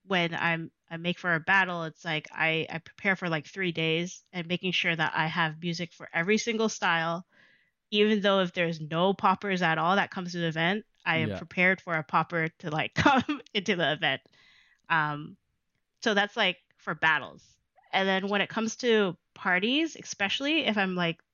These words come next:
Speaker 1: opening or just right before a headliner, I want to make sure, like, it's, like, crisp. So, like, I, I curate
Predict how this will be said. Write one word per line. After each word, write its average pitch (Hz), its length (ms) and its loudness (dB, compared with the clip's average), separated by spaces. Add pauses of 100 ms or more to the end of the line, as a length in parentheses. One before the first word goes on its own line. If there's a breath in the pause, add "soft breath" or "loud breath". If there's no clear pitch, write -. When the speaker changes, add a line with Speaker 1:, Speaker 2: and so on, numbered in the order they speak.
(160)
Speaker 1:
opening 196 720 -2 (560)
or 185 140 -2
just - 400 -4 (360)
right 196 220 0
before 202 380 -2
a 165 80 4
headliner, 190 680 -2
I 170 120 -2
want 175 380 -4
to 226 120 -10
make 196 180 -2
sure, 160 280 -2
like, 151 200 -4
it's, - 280 -14
like, 147 160 -10
crisp. - 420 -6 (100)
So, 170 260 -2
like, 165 220 2 (600 loud breath)
I, 165 580 0 (160)
I 175 60 -2
curate 220 580 0